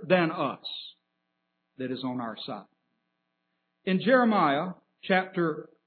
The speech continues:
thirty-one, I'd like you to notice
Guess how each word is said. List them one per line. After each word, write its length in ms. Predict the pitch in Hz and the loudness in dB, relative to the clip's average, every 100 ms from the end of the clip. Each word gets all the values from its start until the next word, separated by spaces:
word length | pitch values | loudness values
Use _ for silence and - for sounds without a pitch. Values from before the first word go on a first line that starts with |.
| _ | _
thirty-one, 680 | 202 196 180 175 156 113 151 _ _ _ _ _ _ _ _ _ _ _ _ _ _ _ | 2 4 2 2 0 -2 -10 _ _ _ _ _ _ _ _ _ _ _ _ _ _ _
I'd 80 | 170 | 4
like 180 | 233 233 | 4 4
you 80 | 226 | 2
to 80 | 208 | 4
notice 260 | 208 185 | 4 2